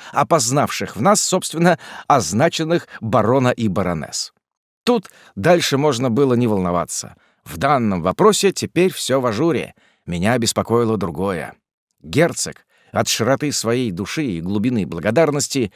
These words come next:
готов был выдать по хозяйству едва ли не каждому. А оно нам было надо? Тут для начала хотя бы с одним разобраться. Никто из нас ведь никогда не сталкивался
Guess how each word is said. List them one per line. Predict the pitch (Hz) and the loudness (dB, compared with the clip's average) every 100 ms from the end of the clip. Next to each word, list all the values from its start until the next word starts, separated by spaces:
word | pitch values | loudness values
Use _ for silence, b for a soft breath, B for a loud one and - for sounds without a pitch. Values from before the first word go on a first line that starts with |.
| b b | b b
готов | 101 135 202 156 | 0 4 4 4
был | 143 147 | 4 4
выдать | 101 160 151 139 | 4 4 2 0
по | - | -2
хозяйству | 113 107 127 147 - 139 | -2 2 2 2 0 -2
едва | 98 101 143 113 | -2 -4 -2 0
ли | 127 | 0
не | 110 101 | -2 -2
каждому. | - 165 104 85 64 - _ _ _ - | -2 -4 -4 -8 -10 -16 _ _ _ -2
А | 104 | 0
оно | 110 113 | 2 2
нам | 107 98 87 - | 2 0 -2 -6
было | 92 110 85 | -4 -2 -2
надо? | 82 147 82 _ _ _ _ _ | -2 -4 -8 _ _ _ _ _
Тут | - 151 | -6 0
для | 131 | 2
начала | 165 151 165 147 | 2 2 2 2
хотя | 127 127 156 | 0 0 0
бы | 131 b | 0 b
с | - | -2
одним | 147 87 123 196 | 0 0 0 2
разобраться. | 190 160 120 82 - - _ _ _ _ | 0 -2 -4 -6 -10 -12 _ _ _ _
Никто | 127 214 - - 175 | 4 4 4 2 4
из | 123 92 73 | 4 0 0
нас | 139 - | 0 0
ведь | 107 95 | -4 -2
никогда | 107 95 82 82 135 101 b b | -2 -2 -4 0 0 -2 b b
не | 113 | -2
сталкивался | 113 - 151 185 - 127 113 - 85 | 0 0 2 2 0 -4 -4 -4 -6